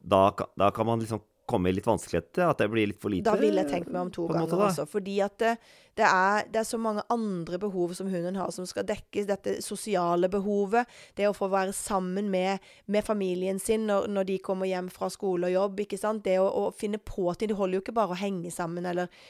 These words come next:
Speaker 2: ligge på sofaen og halvsove og kjede seg. Man skal jo, man skal jo, ikke sant, trene, vi skal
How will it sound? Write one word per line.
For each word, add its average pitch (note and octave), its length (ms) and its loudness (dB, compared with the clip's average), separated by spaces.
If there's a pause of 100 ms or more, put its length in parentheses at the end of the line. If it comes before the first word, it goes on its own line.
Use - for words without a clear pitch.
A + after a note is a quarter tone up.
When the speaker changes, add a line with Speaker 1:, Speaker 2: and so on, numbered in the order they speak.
(120)
Speaker 2:
ligge F#3+ 220 -2
på F#3 100 -4
sofaen F3 380 -4
og E3+ 80 -4
halvsove E3+ 480 -2
og F3 80 -2
kjede F3 320 -2
seg. A3 240 0 (300)
Man G3+ 100 -2
skal F#3 240 2
jo, F#3+ 80 4 (300)
man G3+ 180 -2
skal F#3 240 -2
jo, F3+ 80 2 (320)
ikke - 480 -10
sant, G#3+ 160 -4
trene, G#3+ 720 0
vi F#3+ 80 2
skal F3 400 -2